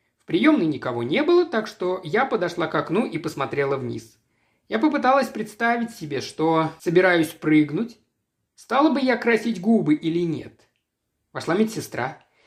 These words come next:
Я назвала ей своё имя, и вскоре она провела меня в кабинет.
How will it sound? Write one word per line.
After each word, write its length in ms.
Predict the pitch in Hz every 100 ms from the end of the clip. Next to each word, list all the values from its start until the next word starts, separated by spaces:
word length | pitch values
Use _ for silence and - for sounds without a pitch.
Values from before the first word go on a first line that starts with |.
| _
Я 120 | 156
назвала 380 | 180 175 175 175
ей 140 | 175
своё 360 | 170 156 156 156
имя, 680 | 165 160 170 214 254 269 -
и 140 | - 180
вскоре 400 | - 269 285 233
она 240 | 190 202
провела 340 | 202 180 160 165
меня 240 | 160 151
в 60 | -
кабинет. 400 | 143 120 113